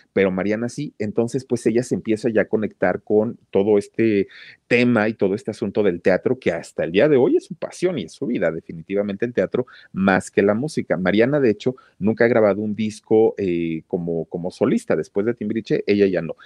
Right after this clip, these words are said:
La música ya no, ha hecho los reencuentros, pero, pero ya este, su, su vida está totalmente dedicada a, al teatro. Bueno, pues fíjense nada más, eh, ella, eh, viene de una familia, pues obviamente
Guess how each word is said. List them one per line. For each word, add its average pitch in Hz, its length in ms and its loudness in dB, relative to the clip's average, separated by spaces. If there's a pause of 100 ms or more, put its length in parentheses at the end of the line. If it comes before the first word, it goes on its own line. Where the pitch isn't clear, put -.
(220)
La 95 140 2
música 127 400 0
ya 101 160 4
no, 165 300 0
ha 92 120 4
hecho 90 200 -4
los 120 160 -4
reencuentros, 147 560 -4
pero, 85 440 -2
pero 85 200 -6
ya 90 300 0
este, 98 300 -6
su, - 200 -10
su - 180 -8
vida 104 180 -2
está 104 200 -2
totalmente 87 600 -6
dedicada 87 600 -4 (360)
a, 87 440 0
al 127 240 2
teatro. 226 380 0 (240)
Bueno, 196 300 0 (160)
pues 139 180 0
fíjense 190 340 -2
nada 143 220 -2
más, 101 340 -8
eh, 113 380 0
ella, 151 440 2 (100)
eh, 95 320 -6
viene 120 280 -6
de 127 80 -6
una 127 160 -8
familia, 117 440 -4
pues - 240 -6
obviamente 120 540 -2